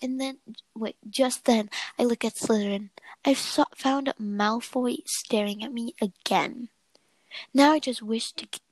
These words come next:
not get in Slytherin to avoid the annoying Malfoy, and also not get Gryffindor to avoid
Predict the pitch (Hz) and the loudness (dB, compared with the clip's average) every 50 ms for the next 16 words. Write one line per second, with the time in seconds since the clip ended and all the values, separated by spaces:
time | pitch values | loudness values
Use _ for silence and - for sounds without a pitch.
0 | _ _ - 220 214 208 202 196 - - - 247 233 - - 247 233 240 - - | _ _ -6 -2 0 0 2 0 0 2 4 4 4 4 4 0 0 0 0 0
1 | 254 247 240 240 247 247 247 247 247 - - 226 226 214 196 196 214 202 208 214 | 0 0 2 0 0 0 0 -2 -4 -2 0 0 0 0 0 -2 -2 -2 -2 -2
2 | - - _ _ - 208 214 214 214 - 208 208 202 196 196 196 190 185 220 208 | -4 -8 _ _ 2 4 4 4 4 4 0 0 0 0 0 0 0 0 0 -2
3 | 208 208 - _ 233 226 262 277 233 - - - - - - 262 - _ - - | -4 -10 -10 _ 0 0 0 0 -2 -8 -6 -4 -2 -2 -2 -2 -4 _ -12 -8
4 | - - - - - - 285 262 - 240 240 240 - 269 254 247 240 240 240 226 | -6 -4 -4 -4 4 4 6 6 6 4 2 2 2 0 0 0 0 0 -2 -2
5 | 220 - - - 214 208 - - 247 247 254 254 254 254 - - - 233 220 214 | -2 -4 -2 0 0 0 0 -2 -2 0 2 2 2 0 -2 0 2 2 2 2
6 | 190 208 214 214 220 | 2 0 -2 -2 -2